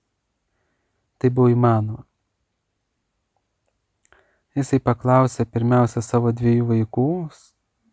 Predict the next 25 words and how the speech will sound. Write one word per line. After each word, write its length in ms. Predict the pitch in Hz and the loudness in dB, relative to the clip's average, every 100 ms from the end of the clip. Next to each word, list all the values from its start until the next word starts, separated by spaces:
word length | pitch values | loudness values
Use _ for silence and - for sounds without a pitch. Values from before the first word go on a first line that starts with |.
| _ - | _ -4
kurių 200 | 123 117 | -4 -4
susilaukė 720 | 117 - 117 117 117 110 110 | -8 -4 2 4 2 0 -6
su 140 | - 120 | -8 -6
Devajani. 680 | 117 113 110 113 123 165 - _ _ - - _ - 139 - _ | -2 -2 0 -2 -2 -6 -12 _ _ -20 -20 _ -12 -12 -12 _
Sako, 400 | - 120 113 120 | -8 -2 -2 -2
„Jūs 100 | 113 | -4
duokit 380 | 120 120 - - | -2 -2 -2 -4
man 180 | 120 113 | -2 -2
savo 300 | - 120 117 | -2 -4 -2
jaunystę.“ 560 | 113 110 107 - - 226 _ _ _ | -2 -2 -2 -6 -10 -10 _ _ _
Pirmą 240 | - 107 101 | -8 -6 -4
vieną 320 | 117 196 190 | -4 -4 -4
paklausė, 560 | - 151 156 156 147 117 | -8 -8 -6 -6 -6 -8
„Duok 200 | 120 123 | -8 -4
man 140 | 117 110 | -4 -4
savo 260 | 120 117 | -6 -2
jaunystę, 400 | 110 113 160 - | -2 -2 -4 -8
aš 80 | 117 | -8
tau 140 | 120 | -6
duodu 240 | 120 120 123 | -4 -4 -6
senatvę, 580 | - 113 110 101 107 120 | -8 -4 -2 -4 -6 -8
aš 120 | - | -6
esu 180 | 110 - | -10 -8
tavo 220 | 117 113 | -6 -6
tėvas. 420 | - 139 202 202 | -6 -8 -8 -12